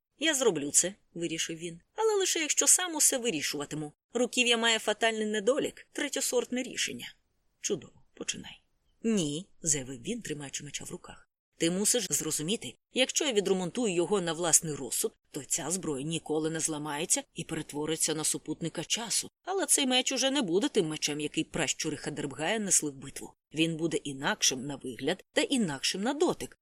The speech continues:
Його душа буде іншою". "Розумію". "Ти хочеш зберегти історію?" — запитав майстер ножів, дозволивши собі посмішку. "Чи хочеш, щоб історія зберегла тебе?"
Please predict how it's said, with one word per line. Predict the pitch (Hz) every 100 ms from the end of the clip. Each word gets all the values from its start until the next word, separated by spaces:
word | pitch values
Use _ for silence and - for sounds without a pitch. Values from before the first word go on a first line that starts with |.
| _ -
Його | 151 127 160
душа | 190 -
буде | 117 143 160 -
іншою". | 156 139 147 - 170 123 - _ _ _ _
"Розумію". | 143 135 131 175 196 139 156 _ _ _ _ -
"Ти |
хочеш | 175 175 170
зберегти | 156 160 175 -
історію?" — | 190 - - 403 285 127 _ -
запитав | 143 139 - 131
майстер | 139 - 127 123
ножів, | 135 240 226 -
дозволивши | 262 226 220 214 202
собі | - 208
посмішку. | - - - - - _ _ _ _
"Чи | - 392
хочеш, | 392 381 349
щоб | - - -
історія | 320 - 330 302 294
зберегла | 254 277 277
тебе?" | 269 285 180 -